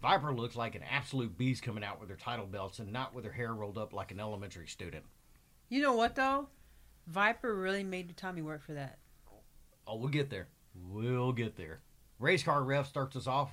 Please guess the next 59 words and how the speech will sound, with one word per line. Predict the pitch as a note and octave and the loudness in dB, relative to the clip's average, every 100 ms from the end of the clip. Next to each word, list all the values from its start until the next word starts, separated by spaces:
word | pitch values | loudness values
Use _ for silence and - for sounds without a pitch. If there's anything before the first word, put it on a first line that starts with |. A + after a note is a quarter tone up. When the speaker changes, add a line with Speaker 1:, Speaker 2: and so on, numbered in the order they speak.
| A2 | -6
Speaker 1:
with | A#2+ A2 | -8 -6
this | G#2+ G2+ - | -6 -8 -10
Q | - E3+ | -4 -4
Q | C#3 E3+ | -2 -2
title | D3 E3+ C#3+ A#2+ | 2 4 6 6
matchup. | C3 - F2 - - - - | 4 4 -2 -6 -14 -20 -6
Viper | F#2+ F3+ A3 E3+ | 6 6 6 2
starts | G3+ F#3 | 2 4
off | G3 F3 | 4 4
by | D3 | 2
showing | - F3+ D#3 | 2 2 4
everyone | A#2+ A#2 A#2 C#3 | 2 0 0 0
that | A#2+ | 0
she | - D3 | -2 -2
is | G2+ | -2
bigger | - D#3+ E3 F#3+ F3+ | 2 4 4 0 -2
and | A2 - | -6 -6
stronger | - - D#3 D3 A2 | -6 0 2 2 0
of | G#2 | -4
the | F#2+ | -6
two, | - E2+ - E2 | -6 -10 -10 -10
requiring | F#2 C#3+ D3 C#3+ | -2 2 2 2
Utami | D3 E3 F3 | 2 2 2
to | D3+ | -2
be | A2+ D3 | 0 0
a | G2 F#2 | -2 -2
bit | E3 F#3 | 0 0
more | D#3 C3+ | 0 -2
smart | - D#3+ E3 | 0 0 2
and | B2+ | 0
technical | - D3 B2+ F#2+ F2+ | 0 0 -2 -4 -6
in | |
their | F2 D#2+ | -6 -4
match. | D#2+ - - F3+ E3+ | -6 -8 -12 -16 -14
Speaker 2:
Yeah. | D#3+ D#3 - - - | -14 -14 -20 -20 -4
Speaker 1:
But | A#2 | 2
I | E3+ | 4
have | G3+ C#3+ | 4 2
to | D3 | 0
be | D3+ | 2
honest, | D#3 B2 F#2+ - - - | 2 2 -2 -10 -10 -4
it | |
would | D3+ D#3 | -2 -2
appear | C#3+ G#3+ F#3 | 0 2 2
that | D3 | 2
Utami | C3 C3+ E3+ C#3 A#2 | 0 2 2 2 0
didn't | G#2 C#3+ C#3+ | -2 -2 -2
catch | D3+ C#3+ D#3 | 0 2 2
up | - | 0
on | G#2+ G2 | -2 -4
that | G2 G#2+ | -6 -6
until | A2+ - C3 A2 | -8 -4 -4 -2
a | |
little | A2 C#3 C#3 | 2 6 8
bit | C#3+ C#3 | 8 6
<laughs> | |
into | - - C#3 | 0 -2 2
the | A2+ | 2
match. | A2 A#2 C3+ - | 4 4 4 -2